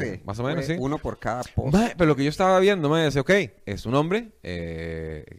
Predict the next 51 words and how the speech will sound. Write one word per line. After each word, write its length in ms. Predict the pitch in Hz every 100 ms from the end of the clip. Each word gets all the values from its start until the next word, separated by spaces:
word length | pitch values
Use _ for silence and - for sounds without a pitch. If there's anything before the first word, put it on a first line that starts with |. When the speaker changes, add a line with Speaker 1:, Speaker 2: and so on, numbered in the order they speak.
| - _
Speaker 2:
que 80 | 87
se 80 |
viste 180 | 92 120
de 40 | 135
mujer 300 | 120 170 117
y 80 |
hace, 520 | 104 95 123 120 90 90
eh, 60 |
con 100 | 90
pelucas 340 | - 131 180 135
y 40 |
la 80 | 107
vara 180 | 147 165
y 40 |
hace 120 | 107
un 60 | 110
show." 260 | 123 107 - _ _ _ _ _ -
Y 40 |
la 60 | 110
gente 140 | 117
dice, 160 | 120 120
"Ay, 240 | 160 185 - - -
¿cómo 280 | 165 175 190
va 80 | 196
a 20 |
llevar 280 | 175 170 160
ese 80 | 165
espectáculo 840 | 160 - 135 _ 147 143 156 139
a 100 | 127
Heredia?" 160 | 127 139
Y 40 | 135
dice, 120 | 117
"Mae, 280 | 165 131 - _ _ _ _ -
eso 140 | - -
no 100 | 190
es 60 | 190
lo 80 |
mismo 160 | 202 202
que 80 | 196
Doña 220 | 196 202
Mary, 320 | 220 233 175
weón." 320 | 123 107 80 - - - _
Speaker 1:
Ah, 340 | - 175 139 - 113
a 100 | 147
la 100 | 165
Speaker 2:
Mae, 80 | 139
Speaker 1:
gente 160 | 113
se 100 | 208
le 80 | 226
puso, 460 | - 240 269 240
eh. 60 | 240